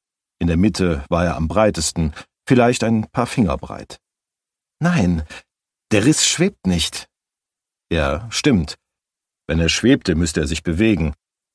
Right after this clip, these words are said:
Stattdessen scheint er irgendwie festgenagelt.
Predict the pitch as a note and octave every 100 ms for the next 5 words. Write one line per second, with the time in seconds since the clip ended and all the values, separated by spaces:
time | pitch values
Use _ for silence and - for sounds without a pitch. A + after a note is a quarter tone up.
0 | - A#2 G2 A#2+ - A2+ - G#2 G2 -
1 | G2+ F#2 F2 E2 D#2 D#2+ _ _ _ -
2 | - D3+ - G3+ G#3 C#3 - - -